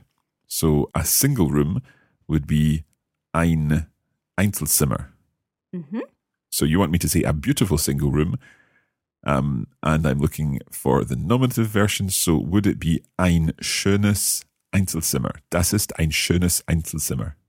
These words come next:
Speaker 2: Genau, sehr gut. What if you were at the reception and you, you wanted to have this schöne Einzelzimmer?
Speaker 1: Okay, so I'm, I'm still, still looking at the, the indefinite here. I would like a beautiful single room.
Speaker 2: Yes.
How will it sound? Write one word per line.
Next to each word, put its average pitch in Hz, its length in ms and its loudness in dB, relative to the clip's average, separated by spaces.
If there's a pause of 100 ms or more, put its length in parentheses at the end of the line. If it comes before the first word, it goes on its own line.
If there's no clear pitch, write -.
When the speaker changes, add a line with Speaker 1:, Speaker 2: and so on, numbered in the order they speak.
Speaker 2:
Genau, 247 400 0
sehr 220 280 2
gut. 160 320 -10 (440)
What 285 200 2
if 302 240 -4
you 247 100 -2
were 196 220 2
at - 160 -2
the 185 80 -8
reception 180 680 -2
and 156 160 -8
you, 165 380 -10
you 170 260 -6
wanted - 540 -8 (260)
to 180 100 -8
have 226 500 -2 (340)
this - 360 -2 (160)
schöne 170 400 -2
Einzelzimmer? 147 880 -10
Speaker 1:
Okay, 73 360 0
so 80 360 0
I'm, 82 520 -2
I'm 80 420 -2
still, 101 280 0
still - 840 -4
looking 104 260 0
at - 140 0
the, 92 220 2
the 65 160 -4
indefinite 160 480 0
here. 160 300 2
I 104 140 2
would 90 260 2
like 87 280 2
a - 40 0
beautiful 90 400 0
single 90 240 2
room. 113 180 2
Speaker 2:
Yes. - 320 0